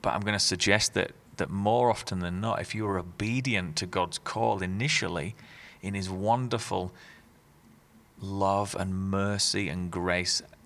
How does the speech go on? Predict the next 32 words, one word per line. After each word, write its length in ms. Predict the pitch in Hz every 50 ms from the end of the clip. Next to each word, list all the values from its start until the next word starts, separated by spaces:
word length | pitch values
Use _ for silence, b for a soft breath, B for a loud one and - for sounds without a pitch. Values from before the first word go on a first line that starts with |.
| - -
and 100 | - 92
his 140 | 98 101 95
desire 580 | 98 98 101 95 92 90 98 101 98 107 107 104
to 220 | - - - 101
involve 680 | 92 90 87 85 85 98 95 95 104 110 117 120 110 101
you 400 | 98 92 92 98 95 90 90 98
in 120 | 98 92
his 180 | 87 101 90 87
work, 540 | 85 85 90 98 117 113 101 90 71 - -
he 80 | 98
will 420 | 95 95 98 98 104 110 117 120 117
share 380 | 110 - - 104 98 92 90
with 180 | 90 90 87 -
you 80 | -
the 100 | - -
plan. 400 | - - - - 67 67 73 87 98 - - - - - - - _ - - - - - - - - - _ _ _ - - - - - - - _ - - B B B B B
So 120 | B - 120
he 60 | 127
gives 180 | 131 139 120 127
Noah 240 | 131 127 123 120
all 540 | - - 117 117 117 123 127 131 139 139 135 B B B B B B B
these 180 | B 139 139 117
instructions, 760 | 117 110 98 - - 107 90 - - - - 92 92 90 90
and 140 | 95 98 104
then 80 | 104 107
in 140 | 104 101
verse 180 | 98 101 101 -
seventeen 880 | - - - - 139 143 139 156 156 156 151 - - 120 107 98 95 95
we 100 | 95 95
read, 300 | 104 123 123 107 95 -
"For 300 | - - 113 123 143 139
behold" 560 | 139 135 - - 95 87 62 52 - -